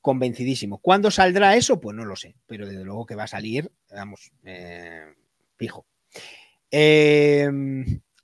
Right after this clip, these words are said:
dice el Foodfen, dice, "El,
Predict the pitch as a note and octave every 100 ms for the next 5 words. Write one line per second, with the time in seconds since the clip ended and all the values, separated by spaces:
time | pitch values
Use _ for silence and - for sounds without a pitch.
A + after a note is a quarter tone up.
0 | _ _ C3+ D#3 C#3+ D#3+ D#3 D3+ D3+ D3
1 | C#3+ C#3+ C#3+ D3 D3 C#3+ D3+ - B2+ A#2
2 | C3+ C3 D3 - _ D#3 D3+ D3+ D3 D3
3 | C#3+